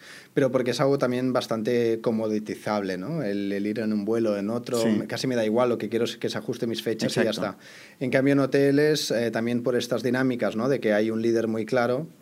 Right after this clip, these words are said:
Speaker 1: eh, puede mantener unos márgenes muy altos, ¿no?
Speaker 2: Pero por eso principalmente, ¿eh? Porque también es bastante commodity.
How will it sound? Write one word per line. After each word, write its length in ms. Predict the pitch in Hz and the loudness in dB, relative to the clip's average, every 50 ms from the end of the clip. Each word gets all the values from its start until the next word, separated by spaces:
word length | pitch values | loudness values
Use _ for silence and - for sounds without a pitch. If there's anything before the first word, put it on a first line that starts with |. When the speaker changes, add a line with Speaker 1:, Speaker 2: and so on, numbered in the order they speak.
| - | -12
Speaker 1:
eh, 140 | 110 113 107 107 | -8 -8 -8 -4
puede 200 | - 120 110 110 | -4 -4 -2 -2
mantener 320 | 107 107 107 110 107 107 107 | -2 -2 -2 -2 -2 -2 -2
unos 240 | 107 107 104 107 110 | 0 -2 -2 -2 -4
márgenes 420 | 104 98 - - 104 101 - - | -6 -6 -6 -8 -8 -8 -8 -8
muy 140 | 98 101 101 | -8 -4 -4
altos, 280 | 101 98 95 98 90 | -4 -4 -6 -8 0
¿no? 40 | 107 | 2
Speaker 2:
Pero 120 | 131 123 107 | 2 4 6
por 140 | 123 131 | 6 6
eso 160 | 139 135 135 110 | 4 4 2 0
principalmente, 480 | 107 104 107 110 98 101 92 87 98 | -2 0 0 0 0 0 0 0 -2
¿eh? 40 | 110 | -2
Porque 240 | - 135 110 92 101 | -2 -2 -2 -2 -2
también 360 | 101 92 90 90 104 113 117 | -2 -4 0 2 2 2 2
es 60 | 98 | 0
bastante 340 | 101 98 - 107 104 101 95 | -2 -4 -4 -6 -6 -6 -6
commodity. 520 | - 98 110 120 117 101 - - 73 - | -4 -4 -2 -2 -2 -4 -6 -8 -14 -16